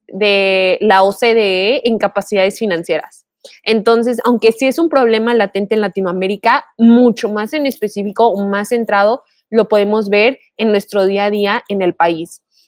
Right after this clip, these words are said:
Y creo que es en parte por la falta de acceso a muchos mecanismos de ahorro e instituciones bancarias.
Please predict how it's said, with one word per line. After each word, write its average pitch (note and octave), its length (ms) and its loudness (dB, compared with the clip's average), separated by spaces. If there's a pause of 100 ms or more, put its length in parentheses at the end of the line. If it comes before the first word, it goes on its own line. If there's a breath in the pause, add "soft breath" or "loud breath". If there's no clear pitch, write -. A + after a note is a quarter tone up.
(120)
Y C4 200 2
creo C#4 280 4
que F#4 300 -2
es - 160 0
en C4+ 160 0
parte A3+ 500 0 (220)
por A3+ 240 4
la G#3 160 2
falta G3+ 680 0
de G#3 140 0
acceso G3 480 -2
a G#3 60 -2
muchos G#3+ 480 -2
mecanismos G3 800 -4
de F#3 120 0
ahorro F3+ 480 4
e A3 80 -2
instituciones F#3 760 -6
bancarias. E3+ 600 -2